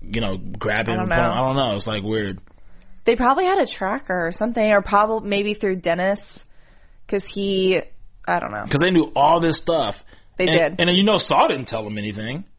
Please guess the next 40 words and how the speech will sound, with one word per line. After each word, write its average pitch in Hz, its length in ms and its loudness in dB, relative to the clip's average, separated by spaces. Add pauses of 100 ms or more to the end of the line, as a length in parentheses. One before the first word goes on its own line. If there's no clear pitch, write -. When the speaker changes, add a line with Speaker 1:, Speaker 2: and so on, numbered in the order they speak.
(280)
Speaker 2:
Saul 226 280 2
didn't 415 160 0
really 330 200 0
even 233 160 -2
know 190 160 4
the - 80 -4
full 196 180 0
extent - 320 -4
of - 160 -4
it, 73 160 -4
though. - 240 -6 (1500)
He 285 140 6
had 277 180 6
an 240 60 -2
assumption. 214 760 -4 (840)
Speaker 1:
Right. 104 480 -4
Speaker 2:
Carrie 226 300 2
didn't 208 160 2
outright 185 420 2
tell 208 280 2
him. 160 140 0
Speaker 1:
So 113 120 0
I'm 135 120 0
trying 123 180 0
to - 40 -6
figure 110 220 -2
out 95 80 -2
how 107 160 0
they 104 160 0
knew, 98 340 -2 (440)
because 110 260 0
it's 104 80 0
not 113 140 2
like 104 180 -2 (100)
they 104 240 0
were 101 100 2
on 95 120 -2
the 87 80 -6
phone. 95 560 -2
And 92 360 -8